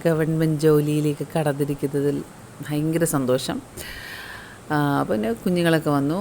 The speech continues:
കുറച്ച് നേരം അവരൊക്കെ ഇരുന്ന് കളിച്ചു. ഇന്ന് ഉച്ചവരെ ഉണ്ടായിരുന്നുള്ളൂ. ആ, അവർക്ക്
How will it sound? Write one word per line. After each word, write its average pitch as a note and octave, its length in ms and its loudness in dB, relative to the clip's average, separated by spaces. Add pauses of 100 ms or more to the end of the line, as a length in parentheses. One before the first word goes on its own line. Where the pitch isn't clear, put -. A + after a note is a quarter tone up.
(100)
കുറച്ച് E3 240 2
നേരം D3+ 220 6
അവരൊക്കെ C#3 300 4
ഇരുന്ന് C#3 260 0
കളിച്ചു. C#3+ 380 2 (200)
ഇന്ന് D#3 140 2
ഉച്ചവരെ D3 460 4
ഉണ്ടായിരുന്നുള്ളൂ. C3+ 560 2 (720)
ആ, C#3 80 2 (280)
അവർക്ക് C#3+ 320 2